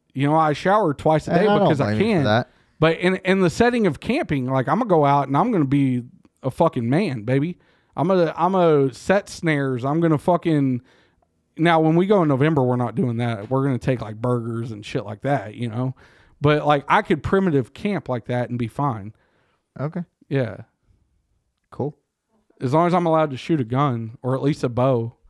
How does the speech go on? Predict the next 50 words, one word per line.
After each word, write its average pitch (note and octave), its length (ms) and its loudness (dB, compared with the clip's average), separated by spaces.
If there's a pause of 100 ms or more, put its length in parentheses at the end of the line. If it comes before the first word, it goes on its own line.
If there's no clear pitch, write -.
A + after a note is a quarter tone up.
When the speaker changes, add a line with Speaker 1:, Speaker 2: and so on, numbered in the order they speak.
(600)
Speaker 2:
That's - 160 -10
fine. C3+ 260 -4 (120)
I - 100 -8
don't - 100 -6
Speaker 1:
Yeah. C#3 60 -8
Speaker 2:
give A2 100 -4
a - 20 -2
damn A#2+ 220 -4
what C#3+ 180 -4
you A2+ 80 -8
shoot. G#2+ 280 -6
You're A#2 180 -4
the C#3 80 -4
one A#2 160 -6
going A2+ 180 -4
to G#2 80 -6
jail A#2 220 -2
when A#2 100 -4
you G#2+ 100 -6
Speaker 1:
I'm D#3+ 60 2
Speaker 2:
do F3 40 0
Speaker 1:
not F#3 200 -2
Speaker 2:
it. D#3+ 240 -2
Speaker 1:
ta-, D3 80 -10
uh, D#3 40 -8
not G3 340 -6
necessarily. F#3 480 -8 (200)
There's D#3 240 -10 (100)
plenty F#3+ 260 -4
of B2 100 -6
public D#3+ 320 -4
land B2+ 220 -4
you A#2 80 -6
can A#2 100 -8
hunt D#3 200 -6
out G#2+ 120 -12
there A2 240 -10 (560)
in A#2 60 -10
Texas. - 420 -10 (360)
Speaker 2:
Yeah. G2 260 -8 (300)
Speaker 1:
Yeah. B2+ 220 -6 (500)
I'm G3+ 140 2
talking G#3 140 0
about F3+ 220 2
in C#3 80 0
November, C#3 560 0
like, A#2+ 500 -6 (320)
actually C3+ 280 -4
going A#2+ 260 -4
camping. A2+ 600 -6